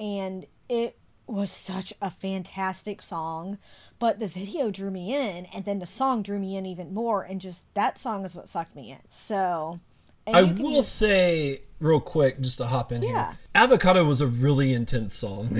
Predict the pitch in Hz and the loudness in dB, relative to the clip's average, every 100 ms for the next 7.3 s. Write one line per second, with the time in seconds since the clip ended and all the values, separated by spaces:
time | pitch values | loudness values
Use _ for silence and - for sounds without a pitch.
0 | - - 294 302 262 240 370 466 - 196 | 12 12 12 0 6 12 12 12 12 10
1 | 156 - 165 151 143 147 202 180 185 190 | 8 8 8 8 6 6 6 8 8 8
2 | 185 214 208 202 226 202 190 - - 175 | 6 4 2 6 6 6 2 0 2 4
3 | 170 180 180 170 147 - 139 185 175 170 | 4 2 -2 -2 -6 -2 4 6 6 6
4 | 170 156 147 156 143 143 143 147 139 135 | 4 4 4 4 2 4 6 6 6 4
5 | 131 135 135 123 135 123 117 131 127 123 | 4 4 4 4 0 0 -2 -4 -2 -2
6 | 113 107 110 110 110 107 104 - - 127 | -2 -4 -2 -2 -2 -6 -12 -12 -12 2
7 | 131 117 110 | 4 6 2